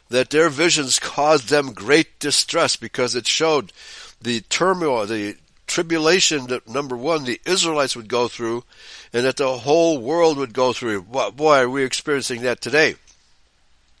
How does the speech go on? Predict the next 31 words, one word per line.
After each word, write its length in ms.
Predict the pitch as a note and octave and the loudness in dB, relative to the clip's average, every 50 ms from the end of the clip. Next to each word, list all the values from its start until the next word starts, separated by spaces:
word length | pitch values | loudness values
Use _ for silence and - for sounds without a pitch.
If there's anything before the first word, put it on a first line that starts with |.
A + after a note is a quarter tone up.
| _ - - _ - - - - - - - - - | _ -20 -20 _ -20 -20 -20 -20 -20 -20 -20 -8 0
Although 300 | - C#3+ E3 D#3+ E3 D#3 | 4 4 4 6 4 4
she 180 | - - F#3 | 4 2 2
was 160 | F3 D#3 C#3+ - - | 2 0 0 -2 0
always 600 | C#3+ D3+ F#3 G#3 G#3 G3 F#3 F3 E3+ D#3+ C#3+ - | 2 4 4 4 4 4 2 2 2 2 2 0
in 220 | - D3 D3+ C3+ | 0 0 -2 -2
the 60 | C3+ B2+ | -2 -6
background, 640 | - D3 D3+ E3 D#3+ - - D3+ D3+ C#3+ C#3+ C#3 | 0 2 2 2 0 -2 -2 0 2 2 2 0
she 160 | - - - C3+ | 0 -2 -2 -4
was 180 | C3 A2+ G2 | -4 -6 -6
very 260 | G2 A#2 C3 C#3+ C#3+ | -6 -4 -4 -4 -4
proud 360 | - - - - C3 C3+ C3+ B2+ | -6 -8 -6 -4 -2 -2 -2 -2
of 140 | B2 - | -4 -8
her 180 | - - A#2 G#2 | -8 -8 -8 -6
husband, 460 | - C#3 C#3 A#2 A2 A2+ A2 G#2 - - - - - - - _ | -4 -4 -6 -6 -6 -8 -8 -8 -10 -20 -20 -20 -20 -20 -20 _
but 140 | - A#2 - | -10 -6 -4
she 160 | - - A#2+ | -4 -4 -2
never 240 | A#2 D3+ F3 F3+ D#3+ | -2 -2 -2 -2 -4
realized 500 | C#3 C3+ D#3+ F3+ E3+ D3 C3+ B2+ A#2+ A2+ | -4 -2 -2 -2 0 0 0 0 0 -2
that 120 | B2 A2+ G2+ | -4 -8 -6
he 140 | A#2+ C#3 | -6 -6
was 160 | C#3 A#2+ - - | -6 -6 -6 -4
chosen 400 | - - D#3+ E3 D3+ C#3+ C#3 C3 | -2 -2 -2 -2 -4 -6 -6 -4
by 200 | C3 B2+ B2 A#2 | -2 -2 -2 -2
God 360 | G2+ B2+ C#3+ C#3 C3+ B2 - | -2 -2 0 0 0 0 -2
to 100 | - A2+ | -8 -10
receive 380 | A2+ A2+ G#2+ - - C#3 A#2+ | -8 -6 -4 -4 -4 -4 -6
visions 340 | F#2+ G#2+ D#3 E3+ D#3+ C3+ A#2 | -6 -6 -6 -6 -6 -6 -8
about 280 | A#2+ A2+ B2 B2 A#2 G#2+ | -10 -8 -6 -6 -4 -4
his 140 | A2 G#2 - | -4 -6 -6
people's 380 | - D3 C3+ - - G2+ - | -6 -8 -10 -8 -10 -12 -8
destiny, 680 | - - - A2 - - - E3+ B2+ A#2+ A#2 A#2+ A#2+ B2+ | -2 0 2 2 0 0 -6 -8 -6 -6 -6 -6 -6 -8